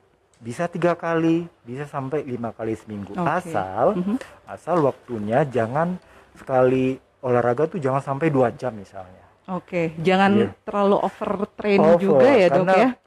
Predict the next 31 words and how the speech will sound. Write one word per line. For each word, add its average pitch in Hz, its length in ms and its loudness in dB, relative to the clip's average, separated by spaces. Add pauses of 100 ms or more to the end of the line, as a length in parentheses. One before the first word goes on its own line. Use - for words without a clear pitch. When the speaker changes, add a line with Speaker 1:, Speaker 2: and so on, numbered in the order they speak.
(140)
Speaker 1:
eh, 135 120 -8 (120)
efeknya 147 400 -8
bisa 127 220 -14
ke 120 100 -14
kesehatan, 123 800 -8
Speaker 2:
Oke. - 300 -10
Speaker 1:
bisa 110 320 -8
ke 170 320 -4
injury 135 480 0
nantinya. 107 720 -6
Speaker 2:
Oke, 156 240 -2
Speaker 1:
Jadi 170 160 4
Speaker 2:
itu - 0 - (160)
dia. 151 160 -4
Speaker 1:
kalau 127 240 4
misalnya 147 560 0
nih 170 160 0
mau 135 240 2
olahraganya 131 880 0 (320)
tiga 143 160 -2
kali 151 160 -4
seminggu, 160 480 0
Speaker 2:
Mhm. 226 240 4
Speaker 1:
ya 240 80 2
udah 147 180 0
berarti 147 300 -6
tiga 131 160 -2
kali 113 160 -6
seminggu 117 320 -6
itu 180 320 0 (320)
satu 110 240 -16